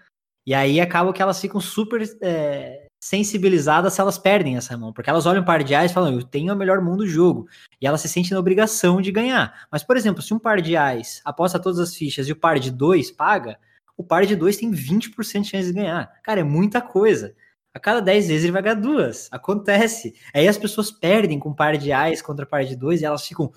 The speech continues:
"Nossa, eu não acredito que aconteceu, cara. Perdi com par de ás pra par de dois." Tipo, elas ficam super chocadas com aquilo que aconteceu. Parece que apaga da mente delas que é muito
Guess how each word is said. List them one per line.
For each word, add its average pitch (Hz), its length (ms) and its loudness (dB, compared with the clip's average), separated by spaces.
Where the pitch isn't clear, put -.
"Nossa, 175 320 -4
eu 180 40 -6
não 180 80 -6
acredito 165 580 -8
que 165 80 -8
aconteceu, 156 800 -2
cara. 110 240 -10
Perdi 139 600 -4
com 202 140 -10
par 170 240 -2
de 143 140 -6
ás 185 260 2
pra 160 100 -18
par 165 200 0
de 156 120 -6
dois." 180 540 4
Tipo, 175 340 -4
elas 147 180 -6
ficam 175 220 -8
super 208 480 0
chocadas 185 640 2
com - 80 -6
aquilo 175 240 0
que 165 80 -2
aconteceu. 165 260 -6
Parece 151 260 -4
que - 80 -4
apaga 180 400 4
da 151 120 0
mente 160 280 -2
delas 147 460 0
que 151 260 -6
é 185 60 -4
muito 208 580 4